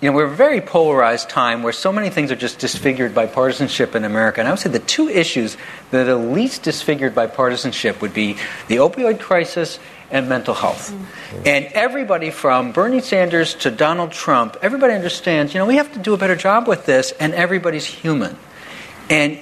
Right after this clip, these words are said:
Speaker 1: and it is really, uh, if you, if you look at things like the nida Heal initiative around opioids, really everybody in the room across the political spectrum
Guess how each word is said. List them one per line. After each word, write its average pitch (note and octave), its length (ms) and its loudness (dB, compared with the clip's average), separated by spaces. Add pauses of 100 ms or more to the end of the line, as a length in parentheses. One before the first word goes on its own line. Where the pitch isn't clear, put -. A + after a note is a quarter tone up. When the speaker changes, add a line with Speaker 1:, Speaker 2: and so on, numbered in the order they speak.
Speaker 1:
and E3 220 0
it F3 160 2
is F3+ 180 0
really, G#3 380 2
uh, E3 240 2
if D#3+ 400 -2
you, F3 180 2
if E3 160 -4
you E3 60 0
look G#3 180 2
at G#3+ 80 -4
things E3 240 -4
like C#3 140 2
the C3+ 80 -4
nida B2+ 380 -4
Heal D#3 380 2
initiative A2 600 2
around A2 300 0
opioids, D3 540 0 (680)
really A3+ 260 4 (120)
everybody G#3+ 500 -2
in F#3 140 -6
the F3+ 60 -4
room G3 340 0
across D#3+ 540 0
the E3+ 80 -4
political D#3 420 0
spectrum C#3+ 640 -2